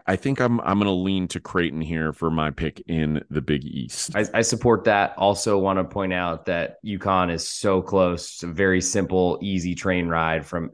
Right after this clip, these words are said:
Speaker 2: anywhere in Connecticut down to Madison Square Garden. So, um, don't try to fight any uconn fans if you're in the stadium, 'cause they will fight each other if they can't find someone else to fight. Uh, but they are gonna be there. They're gonna be loud.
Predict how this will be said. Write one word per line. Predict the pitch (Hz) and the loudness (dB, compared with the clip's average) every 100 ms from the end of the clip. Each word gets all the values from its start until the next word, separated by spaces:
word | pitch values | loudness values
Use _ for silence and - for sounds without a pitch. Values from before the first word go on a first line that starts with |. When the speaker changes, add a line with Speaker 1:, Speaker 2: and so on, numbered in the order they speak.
| - | -4
Speaker 2:
anywhere | 95 92 85 82 | 0 2 4 2
in | 78 | 0
Connecticut | 92 82 82 80 | -2 -2 -2 -2
down | 82 78 | -2 -2
to | 76 | -2
Madison | 76 76 - | -4 -4 -8
Square | - 85 | -4 -2
Garden. | 78 76 71 67 | 0 0 -2 -6
So, | - 95 80 76 73 - - - - | -2 2 4 2 0 -8 -20 -12 -2
um, | 85 78 76 71 - _ - | 2 2 0 -4 -10 _ 4
don't | 113 117 | 4 4
try | 123 113 | 2 2
to | 101 | 2
fight | - 107 110 | 2 2 2
any | 113 110 110 | 0 0 0
uconn | 101 110 107 | 0 0 0
fans | 113 110 104 | 0 0 0
if | 98 | -2
you're | 101 104 | -2 0
in | 101 | -2
the | |
stadium, | 95 107 104 104 104 95 | -4 0 0 0 -4 -4
'cause | 92 87 | -6 0
they | 92 | 2
will | 90 | 2
fight | 85 98 92 | -2 0 2
each | 87 - | 0 0
other | 95 98 98 | 0 2 0
if | 95 | 0
they | 92 | -4
can't | 95 85 | -4 -6
find | - 95 | -2 -2
someone | 92 92 90 | -2 -2 2
else | 101 - | 2 0
to | 113 | -10
fight. | - 117 120 - - - - - | 0 2 2 0 -10 -20 -14 -4
Uh, | 98 90 | 0 0
but | 82 90 | 0 -2
they | 98 101 | 2 4
are | 104 | 4
gonna | 104 92 | 2 0
be | 95 92 | -2 0
there. | 90 90 85 | 0 0 0
They're | 90 | 0
gonna | 92 95 | 0 0
be | 95 | 0
loud. | 90 82 85 82 82 78 | 0 0 -2 -2 -4 -8